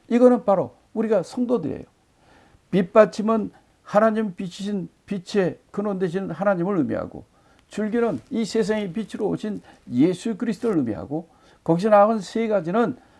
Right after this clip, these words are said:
바로 "너희도 이 세상의 빛이라" 하는 이 세상을 비추는 빛으로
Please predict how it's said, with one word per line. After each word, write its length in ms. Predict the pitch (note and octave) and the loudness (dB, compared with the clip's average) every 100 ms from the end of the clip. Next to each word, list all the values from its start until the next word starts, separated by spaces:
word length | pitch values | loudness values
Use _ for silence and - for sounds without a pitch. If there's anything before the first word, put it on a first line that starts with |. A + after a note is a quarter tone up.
| - | -2
바로 460 | E3+ A3 G3 - F#3+ | 4 4 4 -4 2
"너희도 560 | E3 A3 A#3 A3 B3 B3 | 6 6 6 10 10 10
이 160 | A#3 | 4
세상의 400 | A3+ A3 A3 G3+ | 0 0 0 -4
빛이라" 420 | F3 - E3 G#2 - _ _ | -6 -4 0 0 0 _ _
하는 320 | - C4 F3+ - - _ _ | 2 4 4 -2 -20 _ _
이 160 | G3+ B3 | 0 0
세상을 420 | B3+ A#3 G#3+ G#3+ | 2 2 2 0
비추는 340 | F#3 F3 G#3 F3 | -4 -6 -6 -6
빛으로 420 | - E3 E3 | -6 -2 -2